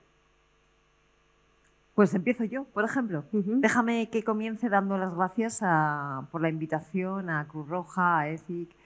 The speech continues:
Speaker 1: y, mm, y felicitando también,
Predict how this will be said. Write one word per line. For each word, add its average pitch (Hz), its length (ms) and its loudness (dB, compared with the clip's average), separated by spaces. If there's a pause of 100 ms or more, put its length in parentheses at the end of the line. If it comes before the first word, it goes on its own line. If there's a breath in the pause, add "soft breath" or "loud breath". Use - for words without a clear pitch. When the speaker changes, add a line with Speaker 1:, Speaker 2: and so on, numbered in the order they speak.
(400 soft breath)
Speaker 1:
y, 190 480 0
mm, 151 720 -6
y - 80 0
felicitando 202 580 2
también, 185 520 0